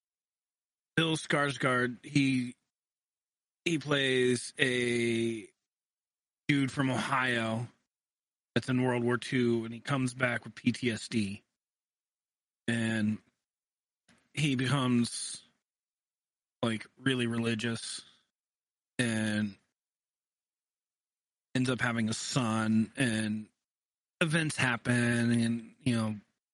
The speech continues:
the son ends up being very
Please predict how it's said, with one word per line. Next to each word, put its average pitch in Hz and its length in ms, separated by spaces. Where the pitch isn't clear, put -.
the - 60
son 127 360
ends 123 280
up 120 200
being 123 340
very 117 680